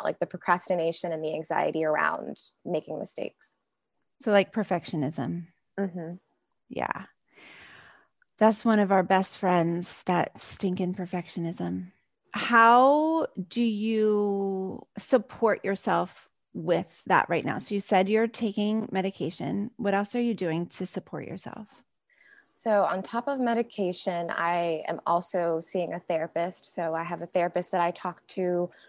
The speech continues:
Speaker 1: once a week, just about life in general, but I,
Speaker 2: Mm-hmm.
Speaker 1: I focus it mainly around just work and the stress that I feel and getting things
Speaker 2: Mm.
Speaker 1: done.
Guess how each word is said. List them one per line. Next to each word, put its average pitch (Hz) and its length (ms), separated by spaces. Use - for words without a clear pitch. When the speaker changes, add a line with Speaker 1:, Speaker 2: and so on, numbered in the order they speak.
Speaker 1:
once 240 260
a 226 40
week, 202 380
just - 280
about 262 280
life 202 260
in 214 140
general, 190 400
but 185 140
I, 175 120
Speaker 2:
Mm-hmm. 269 220
Speaker 1:
I 165 160
focus 202 360
it - 120
mainly 175 340
around 156 520
just - 220
work 156 380
and 156 180
the 156 60
stress 160 420
that 165 120
I 160 140
feel 160 460
and 170 180
getting 165 240
things 208 300
Speaker 2:
Mm. - 20
Speaker 1:
done. 208 380